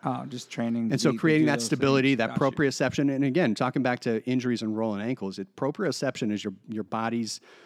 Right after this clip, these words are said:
Speaker 2: ability to know where it's at in space, essentially. And so your nerves are giving you signals,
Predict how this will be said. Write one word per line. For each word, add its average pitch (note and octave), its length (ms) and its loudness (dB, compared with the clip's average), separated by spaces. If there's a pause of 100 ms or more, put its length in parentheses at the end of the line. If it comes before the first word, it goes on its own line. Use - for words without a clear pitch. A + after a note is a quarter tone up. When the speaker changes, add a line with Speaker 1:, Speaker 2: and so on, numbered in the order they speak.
(160)
Speaker 2:
ability A#2 440 0
to G#2+ 120 -2
know G#2+ 160 0
where G#2 160 -2
it's G2+ 120 -6
at F2 140 -6
in F2+ 80 -6
space, - 420 -12
essentially. - 540 -16 (360)
And B2+ 100 -4
so D3 100 0
your C3+ 140 2
nerves D3 400 4
are C#3 40 2
giving B2 220 2
you A2+ 80 2
signals, A2+ 580 -2